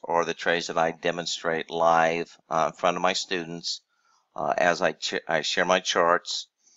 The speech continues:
and I make my trades and I explain and, um, explain and demonstrate to you exactly why I'm making a particular trade,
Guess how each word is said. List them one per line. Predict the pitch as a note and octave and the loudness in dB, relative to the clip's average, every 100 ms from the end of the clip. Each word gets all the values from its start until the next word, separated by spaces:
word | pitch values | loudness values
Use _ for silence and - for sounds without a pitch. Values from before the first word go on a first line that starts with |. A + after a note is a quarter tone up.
| - _ | -20 _
and | D#2+ D#2 D#2 D#2 D#2+ D2+ - | -8 -4 -2 0 -2 -6 -4
I | D#2+ | -2
make | D#2+ F2+ | -2 0
my | E2 F2 | 0 -2
trades | - F2 E2 D#2+ E2 | 0 2 2 0 -6
and | D#2 | -6
I | |
explain | D#2+ - - F2+ F2 E2+ E2+ E2 E2 D#2+ - | -6 -6 -8 -2 0 2 0 -4 -6 -8 -10
and, | D#2 D2+ D#2 D#2 D#2 | -10 -6 -6 -6 -4
um, | D2+ D2+ D2+ D2+ _ _ _ _ _ - _ _ _ _ _ - - - | -2 -2 -6 -12 _ _ _ _ _ -20 _ _ _ _ _ -20 -14 -12
explain | - - F#2 F#2+ F2 | -8 -8 -2 -2 -2
and | D#2+ | -2
demonstrate | F2+ E2 - E2 | -2 -2 -6 -6
to | - | -8
you | F2 E2+ | -4 -4
exactly | E2 - F2+ E2 - F2 | -4 -2 2 2 2 -6
why | D#2+ E2 E2 F2 | -8 -6 2 4
I'm | F2 | 4
making | E2+ F2 F2+ | 2 -2 -4
a | - | -12
particular | - - F2+ - D#2+ | -12 -12 -12 -8 -12
trade, | - - E2+ E2+ E2+ E2 E2 | -10 -2 0 2 2 -2 -8